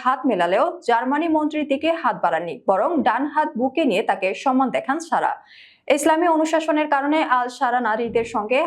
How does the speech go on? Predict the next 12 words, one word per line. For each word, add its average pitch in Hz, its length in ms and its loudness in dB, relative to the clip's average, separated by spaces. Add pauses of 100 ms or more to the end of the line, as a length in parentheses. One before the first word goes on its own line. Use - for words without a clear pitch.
হাত 262 200 0 (100)
মেলানোর 277 460 2
বিষয়টি 277 320 -2 (120)
এড়িয়ে 226 240 0
গেছেন 175 200 -4 (100)
বলে 226 140 2 (120)
ধারণা 233 260 -2
করা 143 160 0
হচ্ছে। 202 240 -2 (480)
পরবর্তীতে 311 540 2 (100)
তারা 311 220 2
প্রয়োজনীয় 269 440 2